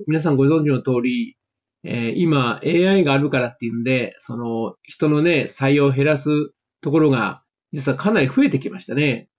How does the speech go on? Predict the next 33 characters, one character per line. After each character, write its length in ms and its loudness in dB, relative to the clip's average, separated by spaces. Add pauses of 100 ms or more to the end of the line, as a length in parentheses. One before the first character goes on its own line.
(500)
こ 140 0
う 20 4
な 100 2
っ 60 -4
て 80 0
く 100 0
る 140 -2
と、 460 0 (420)
ま 400 -8
あ、 60 -14
な 140 -12
ん 60 -14
て 60 -20
い 40 -14
う 20 -14
の 60 -14
か 100 -10
な、 420 2
そ 140 -4
の、 120 2
今 240 4
ま 100 2
で 100 4
の 80 2
よ 140 2
う 20 -6
な 180 -8
安 140 -2
泰 260 2
と 140 0
し 100 -14
て 100 2
ね、 280 2